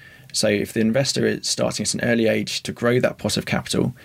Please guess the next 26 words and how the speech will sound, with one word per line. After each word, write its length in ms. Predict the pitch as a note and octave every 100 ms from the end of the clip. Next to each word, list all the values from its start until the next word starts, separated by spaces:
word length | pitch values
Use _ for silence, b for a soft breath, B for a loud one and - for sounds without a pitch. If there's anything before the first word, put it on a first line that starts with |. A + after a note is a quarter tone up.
| B B
which 140 | - A2
then 100 | G#2
they 100 | G#2
can 400 | G#2+ G#2+ A2+ -
then 220 | A#2+ A2+
use 220 | G#2+ -
at 120 | -
a 40 | B2
later 280 | A2+ A2+
stage, 380 | - A2+ G#2 G#2
whether 160 | - -
it's 140 | -
deaccumulation 880 | - A#2+ - A#1 A1+ A#1 - - -
or 160 | - G#2
natural 340 | G#2+ - G#2+
income, 440 | B2 A#2 - - B B B B B
to 80 | -
provide 360 | - A#2+ A#2
them 80 | G#2+
with 100 | G2
a 60 | -
standard 320 | A2+ G#2 G2+
of 60 | -
living 240 | G#2+ A2+
in 80 | A2+
retirement, 520 | B2+ - B2 A#2+